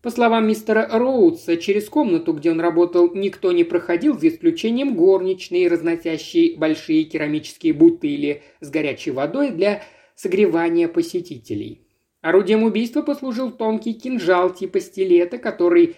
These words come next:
преступник оставил в ране. Этот кинжал обычно лежал у миссис Роудс на туалетном столике. Она любила использовать его в качестве ножа для разрезания бумаги. Отпечатков пальцев на нем не оказалось.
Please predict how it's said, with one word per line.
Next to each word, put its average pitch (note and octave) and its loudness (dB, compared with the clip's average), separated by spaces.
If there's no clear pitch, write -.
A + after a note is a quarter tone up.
преступник F3+ -2
оставил D#3+ -2
в C3 -10
ране. G#2 -8
Этот G#3 -8
кинжал A3+ 2
обычно G#3 -4
лежал F#3 2
у F#3 2
миссис F3 -4
Роудс F3+ 0
на E3 -10
туалетном D3 -8
столике. A#2 -6
Она D4+ 2
любила D4 2
использовать A3 -6
его A#3 -4
в A3+ -18
качестве F#3+ -6
ножа D#3+ -2
для D3+ -6
разрезания C#3+ 0
бумаги. A#2 -12
Отпечатков G3 -6
пальцев D#4+ 0
на A#3 -2
нем A3+ -2
не C4+ -6
оказалось. G#2+ -8